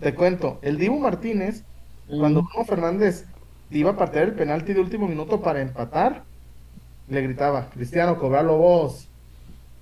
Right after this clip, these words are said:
Speaker 1: No tengas miedo, cobralo vos". Y cuando para el pe-, bueno, la, la abuela Bruno Fernández, te cagaste de miedo. Y era la, bueno, eh, eh,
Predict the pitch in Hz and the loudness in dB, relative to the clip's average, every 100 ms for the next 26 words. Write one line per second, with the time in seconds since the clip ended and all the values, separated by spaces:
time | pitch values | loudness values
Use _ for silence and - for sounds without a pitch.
0 | - 131 131 156 160 156 165 160 139 139 | -14 -8 -6 -2 -2 2 2 2 0 -2
1 | 139 160 156 185 175 139 - - - - | 0 2 2 4 2 0 -8 -20 -20 -20
2 | - - - - - 143 143 151 151 165 | -20 -20 -20 -20 -14 -6 -2 -2 0 2
3 | 214 262 - - 185 170 135 143 131 156 | 2 0 -6 -4 -2 0 0 -2 -2 -4
4 | 151 147 175 240 233 254 202 165 214 262 | -2 2 2 2 0 -2 -4 -4 -4 -4
5 | 311 - - - 139 127 123 131 139 - | -6 -10 -18 -12 -10 -4 0 0 -2 -4
6 | 147 139 151 170 165 143 120 - - 131 | -6 -4 -2 0 2 2 -2 -6 -4 0
7 | 139 156 147 - - - - - - - | 2 2 -2 -6 -18 -20 -16 -14 -14 -14
8 | - - - - - 151 156 143 - - | -18 -20 -20 -20 -14 -6 -4 -4 -8 -18
9 | - - - 135 185 151 190 220 - | -20 -20 -4 0 0 0 -2 -2 -8